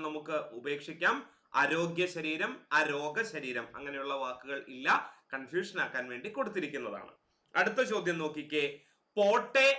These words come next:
അധികം അവൻ, ഇത് ചേർത്തെഴുതിയാൽ എന്ത് കിട്ടും? പോട്ടവൻ, പോട്ടേയവൻ. ഇതിലേതാ ശരി? ഈ എഴുതിയിരിക്കുന്നതിൽ രണ്ടും ശരിയാണ്. ഒന്ന് ആഗമസന്ധിയും മറ്റേത് ലോപസന്ധിയുമാണ് എന്ന് മാത്രം. പോട്ടെ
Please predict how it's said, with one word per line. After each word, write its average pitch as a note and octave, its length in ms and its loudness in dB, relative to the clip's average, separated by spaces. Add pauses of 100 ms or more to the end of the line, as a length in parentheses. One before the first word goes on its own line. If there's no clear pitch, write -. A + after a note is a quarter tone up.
(140)
അധികം F3+ 380 2 (300)
അവൻ, C#3+ 220 4 (340)
ഇത് A3 100 0 (120)
ചേർത്തെഴുതിയാൽ E3 800 2 (200)
എന്ത് D3 220 0
കിട്ടും? A#2 280 -4 (400)
പോട്ടവൻ, F3+ 640 4 (360)
പോട്ടേയവൻ. E3 840 2 (260)
ഇതിലേതാ F3 440 4 (140)
ശരി? C3+ 200 -4 (380)
ഈ G#3 60 2 (140)
എഴുതിയിരിക്കുന്നതിൽ C#3 840 -4 (240)
രണ്ടും F3 460 0 (240)
ശരിയാണ്. A#2+ 500 0 (400)
ഒന്ന് G3+ 300 2 (320)
ആഗമസന്ധിയും D#3 880 -2 (120)
മറ്റേത് D3 460 -2 (140)
ലോപസന്ധിയുമാണ് D3+ 1040 -4 (220)
എന്ന് C3+ 140 -6 (120)
മാത്രം. - 300 -6 (460)
പോട്ടെ G3 460 4